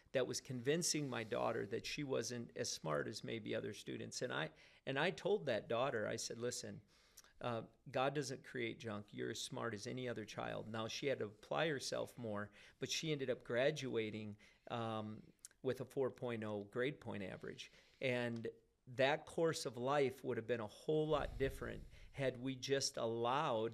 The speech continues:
the words of a teacher to determine the steps of that daughter. And I think a lot of times we underestimate the power of words being spoken over our daughters.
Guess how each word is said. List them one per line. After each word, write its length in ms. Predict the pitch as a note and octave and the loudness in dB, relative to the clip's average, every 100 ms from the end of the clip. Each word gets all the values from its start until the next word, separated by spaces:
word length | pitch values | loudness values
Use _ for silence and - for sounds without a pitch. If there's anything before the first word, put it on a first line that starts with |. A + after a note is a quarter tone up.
| - | -2
the 80 | A#2 | -2
words 600 | A2 A2+ B2+ D#3 D#3 C3 | -2 2 4 4 2 -2
of 120 | A#2+ | -2
a 60 | A2+ | -2
teacher 680 | - - D#3+ - A2+ G#2 G#2 - - _ | -4 -8 -8 -6 -4 -4 -8 -18 -20 _
to 420 | - C3+ B2 A#2+ A#2+ - _ | -2 0 0 -2 -4 -12 _
determine 600 | D3 A#2+ - C#3 C3+ A#2+ | -6 -4 -2 0 0 0
the 80 | G#2+ | 0
steps 480 | - - C3 - - | 0 2 2 2 -4
of 120 | A2 | -2
that 260 | A2+ A2 - | -2 -2 0
daughter. 480 | A2 A#2+ A#2 F2 - - - | 2 2 2 -2 -6 -18 -6
And 140 | C3+ C3 | -2 0
I 60 | |
think 260 | A#2+ F3 D#3 | 0 -2 0
a 40 | |
lot 280 | B2 A#2 B2 | 2 4 4
of 100 | C#3 | 2
times 460 | C3+ B2 A2+ A2+ - - - C3 | 0 -4 -4 -4 -8 -12 -6 -2
we 160 | C#3 - | 0 0
underestimate 960 | C#3 D3 - - B2 - C#3 B2+ A#2 | 4 4 4 2 0 0 0 0 -4
the 80 | A#2 | -6
power 460 | - - B2+ C3+ C3 | -6 2 4 6 4
of 120 | A2+ | 2
words 380 | B2 C3 B2 A2+ | 2 2 0 -6
being 240 | B2 A2+ | -6 -4
spoken 540 | A2+ - C#3 B2+ C#3 B2 | -4 4 6 6 4 0
over 240 | A#2 A#2 | 2 2
our 80 | A2 | 2
daughters. 420 | A#2+ D#3 C#3 G#2+ | 2 2 2 -2